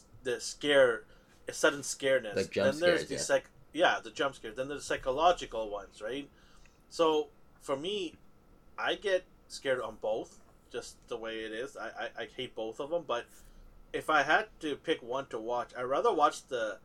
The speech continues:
Speaker 1: the boo ones because they just go away after a second. You know it's coming and it goes away. The psychological ones, they stick throughout from beginning to end, and they mess with your head long after you leave or stop watching that sh-, movie.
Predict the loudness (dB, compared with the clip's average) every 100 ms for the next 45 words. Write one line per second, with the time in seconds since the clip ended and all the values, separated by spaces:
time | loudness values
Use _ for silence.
0 | _ -20 _ -4 -4 -4 -4 -2 0 -2
1 | -2 -6 -8 -6 -4 -4 -2 2 4 6
2 | 4 2 -2 -10 -6 -6 -6 -10 0 0
3 | 0 -2 -2 -2 -6 -4 -2 -2 -6 -8
4 | -10 -18 -20 _ _ -20 -20 -14 -2 0
5 | 0 0 2 0 -2 -4 -4 -4 -6 -8
6 | -8 -8 -8 -10 -10 -12 -2 -2 -2 -6
7 | -8 -8 -8 -8 -8 -12 -12 -6 -2 -2
8 | -4 -20 _ -20 -20 -20 _ -12 -10 -8
9 | -8 -8 -4 -4 -4 -10 -6 0 0 -2
10 | -12 -10 -6 -4 -4 -6 -6 -12 -14 -14
11 | -14 -12 -12 -14 -18 -12 -12 -6 -8 -6
12 | -6 -6 -8 -14 -14 -14 -18 -16 -16 -12
13 | -12 -14